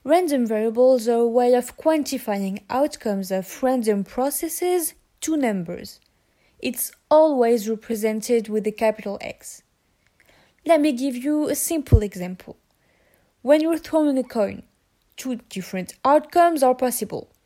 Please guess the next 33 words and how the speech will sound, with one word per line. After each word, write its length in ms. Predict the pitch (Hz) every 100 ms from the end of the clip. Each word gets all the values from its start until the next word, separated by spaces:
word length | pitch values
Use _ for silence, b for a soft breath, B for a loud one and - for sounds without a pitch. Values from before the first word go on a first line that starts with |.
| b b b -
In 100 | 226
fact, 460 | 254 - - - b b b
we 100 | 214
can 220 | 226 226 220
either 240 | 214 208
have 400 | 202 190 180 175 -
a 80 | 196
head 480 | 170 247 294 262 - _ -
or 300 | 269 302 311
a 80 | 233
tail. 460 | - 190 185 - - _ _ _ b b b b b b
And 220 | 285 294
we 140 | 359 415
can, 240 | 320 311
for 160 | - 302
example, 500 | 240 254 254 392 403
quantify 640 | 330 370 - 302 269 233
this 140 | 208 208
situation 720 | 196 - 202 226 277 - 339
by 140 | 269 214
saying 560 | - 220 208 202 202
that 260 | 190 190 - B B B
capital 480 | 349 349 262 233 214 -
X 400 | 339 - - -
is 200 | 247 214
equal 320 | 240 226 233
to 200 | 226 -
zero 600 | 208 196 294 262 190 180 -
if 220 | 208 -
we 80 | 190
get 180 | 185 180
a 60 |
head 420 | 180 254 311 330